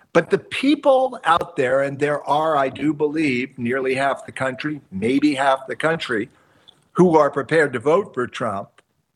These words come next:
are so desperately missing what the experience is going to be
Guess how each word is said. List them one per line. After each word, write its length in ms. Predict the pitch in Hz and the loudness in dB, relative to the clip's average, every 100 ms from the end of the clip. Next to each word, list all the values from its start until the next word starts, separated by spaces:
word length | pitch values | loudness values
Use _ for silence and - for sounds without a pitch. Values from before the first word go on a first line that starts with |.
| _ _ | _ _
are 200 | 156 175 | 0 0
so 840 | 135 - - 220 226 226 233 226 _ _ _ _ _ _ - | 0 -10 -4 0 2 2 2 -4 _ _ _ _ _ _ -2
desperately 840 | 151 214 - - 240 180 160 156 | 2 2 -2 -4 -2 0 0 -2
missing 760 | 139 147 175 - - 113 104 104 - _ _ | 0 2 2 0 -2 -2 -4 -8 -16 _ _
what 280 | 117 165 - | 2 2 2
the 160 | 170 156 | 0 0
experience 800 | - - - 185 190 208 190 - | -2 -10 -2 0 2 0 -2 -4
is 140 | 156 | -6
going 340 | 113 151 156 139 | 0 2 2 0
to 120 | 135 | -4
be 520 | 113 143 135 120 - | 0 2 4 2 -6